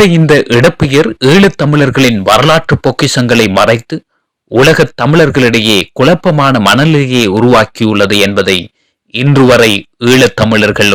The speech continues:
உணர்ந்து கொள்ளாமல் இருக்கிறார்கள். இதற்கு இன்னும் ஒரு காரணம், பண்டைய தமிழர்களின் நிலம்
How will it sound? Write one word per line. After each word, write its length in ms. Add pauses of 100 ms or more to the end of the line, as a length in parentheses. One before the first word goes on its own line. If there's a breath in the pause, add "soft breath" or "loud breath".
உணர்ந்து 360
கொள்ளாமல் 520
இருக்கிறார்கள். 600 (380)
இதற்கு 440
இன்னும் 380
ஒரு 160
காரணம், 480 (200)
பண்டைய 460
தமிழர்களின் 760
நிலம் 340